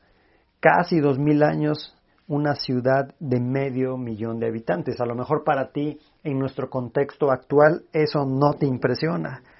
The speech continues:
pero créeme que era un número de personas muy, muy alto para la época. Era un lugar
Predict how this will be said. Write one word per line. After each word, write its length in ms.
pero 340
créeme 540
que 280
era 300
un 360
número 460
de 80
personas 800
muy, 480
muy 320
alto 500
para 200
la 160
época. 460
Era 240
un 160
lugar 460